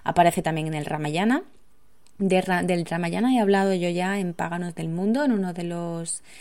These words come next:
eh, creo recordar que en, en, eh, si no me equivoco,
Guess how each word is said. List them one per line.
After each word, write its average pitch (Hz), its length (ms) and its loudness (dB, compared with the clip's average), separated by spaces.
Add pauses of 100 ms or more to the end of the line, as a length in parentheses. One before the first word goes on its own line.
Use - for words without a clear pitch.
(260)
eh, 170 220 -2
creo 180 180 0
recordar 226 440 4
que 214 100 0
en, 185 220 -2
en, 175 320 -4 (140)
eh, 160 420 -2 (100)
si - 220 -6
no 185 160 -2
me 214 160 2
equivoco, 208 640 -6